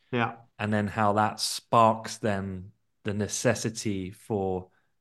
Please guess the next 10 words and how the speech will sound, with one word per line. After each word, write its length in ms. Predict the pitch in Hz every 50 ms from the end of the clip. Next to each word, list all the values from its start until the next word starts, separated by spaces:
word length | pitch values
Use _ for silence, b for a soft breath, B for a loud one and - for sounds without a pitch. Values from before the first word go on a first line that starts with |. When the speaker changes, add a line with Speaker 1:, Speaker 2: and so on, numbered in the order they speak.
| _ _ _ _ _ _ _
Speaker 2:
competition 720 | - 113 98 - - - - 120 110 - 107 98 92 90
to 100 | 87 110
innovate. 540 | 107 120 110 104 95 90 98 92 95 92 180 - _ _ _ _ _ _ _ _ _ _ _ _ _ _ _ _ -
And 160 | 110 107 104
so 240 | - - 107 98 98
it's 300 | 95 92 104 - - -
normally, 580 | 123 127 127 127 127 120 110 101 98 95 92
history 500 | 92 113 110 110 113 - 123 117 104 95
has 120 | 92 95 -
shown, 500 | - - 113 104 95 92 87 87 90